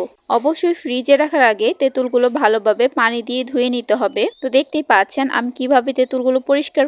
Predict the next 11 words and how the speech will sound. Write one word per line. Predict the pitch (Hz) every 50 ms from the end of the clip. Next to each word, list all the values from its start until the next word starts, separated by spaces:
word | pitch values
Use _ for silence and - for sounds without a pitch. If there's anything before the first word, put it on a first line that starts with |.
| 285 -
করছি। | 427 427 - - - - - 453 - _ _ -
সবগুলো | - 262 254 226 233 285 277 277 302 -
তেঁতুল | 254 254 - 277 277 - -
পরিষ্কার | 254 285 277 - 330 320 320
করা | 311 277 285 302 302
হয়ে | 302 294 320 285 -
গিয়েছে। | 214 190 170 196 - - 196 185 - 190
আমি | 214 240 269 285 240 -
বটাগুলো | 214 214 - 240 247 233 262 240 240 277 269 269
রেখে | 294 - 311 269 226
দিয়েছি, | 233 208 196 190 - - 262